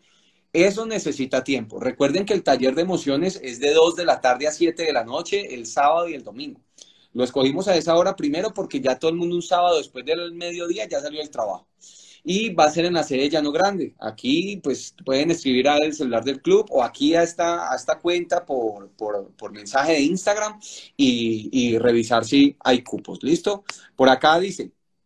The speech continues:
"Hola a todos. Tengo un border". Ah, vio, ahí van saliendo, ahí van saliendo. "Tengo un border de ocho meses.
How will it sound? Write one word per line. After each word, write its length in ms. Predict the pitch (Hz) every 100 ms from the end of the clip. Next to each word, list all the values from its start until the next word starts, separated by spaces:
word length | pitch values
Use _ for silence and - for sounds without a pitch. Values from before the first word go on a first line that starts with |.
| _ _ - _ _ _
"Hola 320 | 175 220 226
a 100 | 160
todos. 600 | - 151 104 - - _ _ _ _ _ _ _ - _ _ -
Tengo 340 | 208 233 240
un 140 | 196 165
border". 380 | 165 139 110 113
Ah, 680 | 127 160 175 170 151 131 120
vio, 240 | 131 202
ahí 140 | 170
van 200 | 135 143
saliendo, 480 | 143 165 160 143 120
ahí 120 | 117
van 180 | 113 143
saliendo. 500 | 156 156 127 98 92 - - -
"Tengo 320 | 180 214 220
un 120 | 214
border 360 | 208 233 240 240
de 120 | 165
ocho 300 | 135 127 151
meses. 540 | 160 147 - - -